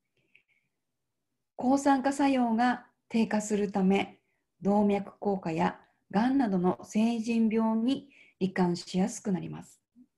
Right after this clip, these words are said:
このような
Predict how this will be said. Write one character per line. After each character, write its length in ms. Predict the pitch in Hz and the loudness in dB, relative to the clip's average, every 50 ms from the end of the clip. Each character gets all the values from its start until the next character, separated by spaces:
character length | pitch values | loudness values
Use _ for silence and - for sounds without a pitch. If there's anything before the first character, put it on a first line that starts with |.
| _ _ _ _ _ _ _ _ _ _ _ _ _ _ _ _ _ _ _ _ _ _ _ _ _ _ _ _ _ _ _ _ _ _ _ _ _ _ _ _ _ _ _ _ _ _ _ _ _ _ _ _ _ _ _ _ _ _ _ _ _ _ _ _ _ _ _ _ _ _ _ _ | _ _ _ _ _ _ _ _ _ _ _ _ _ _ _ _ _ _ _ _ _ _ _ _ _ _ _ _ _ _ _ _ _ _ _ _ _ _ _ _ _ _ _ _ _ _ _ _ _ _ _ _ _ _ _ _ _ _ _ _ _ _ _ _ _ _ _ _ _ _ _ _
こ 100 | - 226 | 0 2
の 120 | 226 254 | 2 2
よ 320 | 262 262 262 269 277 269 262 | 2 2 2 2 2 2 2
う 40 | 247 | 0
な 380 | 233 233 233 226 - - - | 0 0 -2 -2 -4 -6 -10